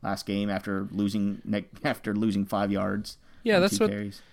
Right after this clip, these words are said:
Speaker 2: that's what they said. Uh, that's what the reports were. But he was also kind of uninvolved in the first half of the game
Speaker 1: Yeah.
Speaker 2: before.
Speaker 1: Yeah, I know.
Speaker 2: Um, and this, this offense seems to be the, uh, the Carson Wentz show. And,
Speaker 1: It
Speaker 2: uh,
Speaker 1: does. Can
Speaker 2: I
Speaker 1: we talk about, wait, I,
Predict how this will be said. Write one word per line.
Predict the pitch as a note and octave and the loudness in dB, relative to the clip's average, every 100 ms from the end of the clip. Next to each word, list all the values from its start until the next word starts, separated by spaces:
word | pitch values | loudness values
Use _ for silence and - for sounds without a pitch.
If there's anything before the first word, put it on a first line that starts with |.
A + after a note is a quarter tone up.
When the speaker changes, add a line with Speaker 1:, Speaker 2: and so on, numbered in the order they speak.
| - | -10
Speaker 2:
that's | - G#3+ | -4 -2
what | A3 | 2
they | F#3+ | 2
said. | - E3 D3+ | 6 6 8
Uh, | B2+ A#2 A#2+ | 6 4 0
that's | C#3 - | -4 -4
what | C#3+ | 0
the | B2 | 0
reports | A#2 C#3+ D#3+ - | 2 4 2 2
were. | - G#2 | -6 -2
But | A#2+ A#2+ | -2 0
he | G#3 | 0
was | B3 | 2
also | A#3+ C4+ C#4+ B3+ - | 2 2 2 0 -2
kind | G#3 A#3 | 2 2
of | G3 - | 0 0
uninvolved | D#3 F#3+ D#3 A#2+ D3 E3+ C#3 | 2 4 4 4 6 6 4
in | C#3 | 0
the | C3 | 0
first | D3 C#3+ D#3 | 0 0 2
half | D3 C#3 | 0 0
of | |
the | C3 | -2
game | B2 B2+ | 0 0
Speaker 1:
Yeah. | A2 | 0
Speaker 2:
before. | - B2 A#2+ A2+ - - | 0 2 2 0 -4 -10
Speaker 1:
Yeah, | B2 F#2+ G2 F#2+ | -6 -4 -4 -2
I | G2+ | -2
know. | G2 G2+ | 0 -2
Speaker 2:
Um, | A#2+ B2 A#2 A#2 A#2 A#2+ - - - - - - | -2 0 0 0 -2 -6 -10 -20 -20 -20 -20 -6
and | C3+ D#3+ | -2 2
this, | C4+ - - | 2 0 0
this | F3+ - | 0 0
offense | - G#3 - F3+ - | 2 0 2 -2 0
seems | - E3 - | 2 2 2
to | - | -4
be | C3+ D#3+ | -2 -2
the, | C#3 C#3 C3+ | 0 0 4
uh, | C3+ B2 A#2+ - - - - - | 4 4 0 -6 -20 -20 -20 -10
the | - | -2
Carson | D3 F3+ F#3+ D3 | 2 2 4 2
Wentz | F#3 - | 2 0
show. | - - - - _ _ _ - | -4 -6 -12 -20 _ _ _ -14
And, | G2+ | -8
Speaker 1:
It | B2+ | -4
Speaker 2:
uh, | |
Speaker 1:
does. | G#2 A#2 F#2 G2 - - _ _ - - - _ - - - | 0 0 0 -8 -16 -20 _ _ -20 -20 -20 _ -20 -10 -6
Can | - C#3 | 4 4
Speaker 2:
I | |
Speaker 1:
we | E3+ | 6
talk | F#3 | 6
about, | F3+ F3 - | 6 4 2
wait, | A#2+ G2+ | 0 2
I, | A2+ | 0